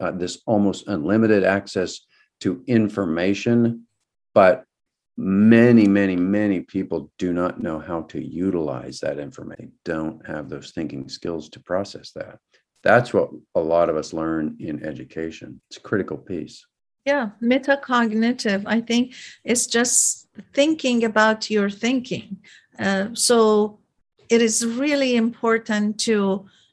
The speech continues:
Speaker 2: really teach children the, the way to think,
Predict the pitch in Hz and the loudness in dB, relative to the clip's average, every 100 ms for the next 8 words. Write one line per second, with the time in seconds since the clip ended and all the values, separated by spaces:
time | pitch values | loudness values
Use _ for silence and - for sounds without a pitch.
0 | _ _ 202 220 247 240 233 - 262 262 | _ _ -6 0 0 0 -2 -6 -4 -2
1 | 254 - - - 247 247 202 180 180 208 | 0 -2 -2 0 0 2 2 2 2 -2
2 | 214 _ _ - 190 196 214 202 190 190 | -8 _ _ -16 -10 0 4 6 4 2
3 | - _ _ _ - 202 220 214 214 226 | -8 _ _ _ -8 -2 0 0 0 0
4 | - 220 214 233 247 208 202 208 - | -2 -6 -2 0 2 2 2 0 -8